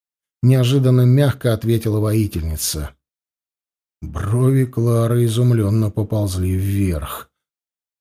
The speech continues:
Однако Валькирия этим и ограничилась, а Клара не стала вдаваться в расспросы.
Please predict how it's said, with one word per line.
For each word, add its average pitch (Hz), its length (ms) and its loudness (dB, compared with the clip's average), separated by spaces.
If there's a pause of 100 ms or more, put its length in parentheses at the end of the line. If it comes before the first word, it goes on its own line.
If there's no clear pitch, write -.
(120)
Однако 208 400 -2
Валькирия 156 580 0
этим 127 220 0
и 127 60 2
ограничилась, 123 800 0
а 107 80 -2
Клара 165 340 2
не 139 180 4
стала 139 400 0
вдаваться 113 560 0
в 110 60 0
расспросы. 104 840 -2